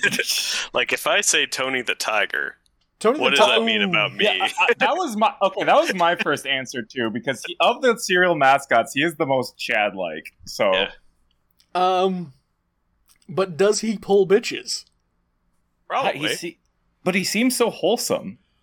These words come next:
Speaker 2: Count Chocula got the money, though.
Speaker 1: Oh, that is fair.
Speaker 3: <laughs> But he hangs out with, uh, all the other cereal, uh,
Speaker 1: Isn't he
Speaker 3: Halloween
Speaker 1: married?
Speaker 3: guys.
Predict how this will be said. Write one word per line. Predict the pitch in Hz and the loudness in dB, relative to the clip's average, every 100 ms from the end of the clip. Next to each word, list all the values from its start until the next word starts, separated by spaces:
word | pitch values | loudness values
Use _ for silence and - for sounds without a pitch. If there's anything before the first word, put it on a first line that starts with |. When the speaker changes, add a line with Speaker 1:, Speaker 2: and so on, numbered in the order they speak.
| _ - _ | _ -20 _
Speaker 2:
Count | - 226 208 | -8 -8 -6
Chocula | - 214 226 240 208 | -6 -6 -4 2 2
got | 190 220 | 4 2
the | 220 | 4
money, | 202 190 240 233 | 4 4 2 2
though. | 151 143 127 139 _ _ _ _ _ _ _ - | 2 2 0 -8 _ _ _ _ _ _ _ -10
Speaker 1:
Oh, | 117 107 | -6 0
that | 107 | 0
is | 101 95 | 0 -2
fair. | - - - _ _ _ - | -4 -6 -8 _ _ _ -4
Speaker 3:
<laughs> | 175 185 165 214 - - - | -2 0 0 -2 -4 -8 -2
But | 233 | 2
he | 330 | 4
hangs | 262 285 226 | 4 2 4
out | 262 269 | 6 6
with, | 240 240 - | 4 2 2
uh, | 233 | 6
all | 226 196 208 | 6 6 4
the | 214 | 4
other | 220 220 185 156 | 2 2 2 2
cereal, | - 160 151 143 135 131 120 113 | -2 -2 0 2 4 4 2 0
uh, | 120 117 110 | 2 6 6
Speaker 1:
Isn't | 104 98 | 6 4
he | - | 2
Speaker 3:
Halloween | 113 104 | 2 2
Speaker 1:
married? | 92 101 | 0 0
Speaker 3:
guys. | 95 87 - | 0 0 -4